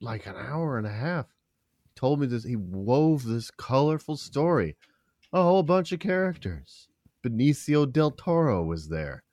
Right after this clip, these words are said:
The guy, uh, that used to do the impression of, uh, Captain Kirk. What's his name? He was in the Ewok movie. I think he was in the,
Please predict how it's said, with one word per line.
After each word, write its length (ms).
The 80
guy, 500
uh, 420
that 260
used 240
to 100
do 220
the 460
impression 680
of, 320
uh, 440
Captain 320
Kirk. 460
What's 200
his 140
name? 400
He 120
was 160
in 140
the 80
Ewok 520
movie. 520
I 120
think 220
he 100
was 180
in 140
the, 140